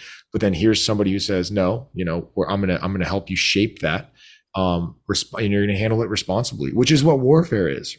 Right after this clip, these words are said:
right? Warfare is violent. It's lethal. People die in,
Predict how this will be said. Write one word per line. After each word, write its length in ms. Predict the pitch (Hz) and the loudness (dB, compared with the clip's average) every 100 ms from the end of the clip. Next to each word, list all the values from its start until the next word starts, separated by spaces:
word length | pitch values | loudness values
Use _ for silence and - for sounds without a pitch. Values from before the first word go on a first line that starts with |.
| - | 0
right? 240 | 101 139 | 0 2
Warfare 400 | 117 120 143 160 | 4 4 4 4
is 100 | 156 | 2
violent. 460 | 95 107 156 143 - | 2 0 0 -4 -10
It's 160 | 120 107 | -12 0
lethal. 520 | 110 156 - 62 - | 2 2 2 -4 -4
People 240 | 113 113 113 | -6 -4 -2
die 360 | 87 104 107 | 0 2 2
in, 360 | 92 95 98 | 2 0 -4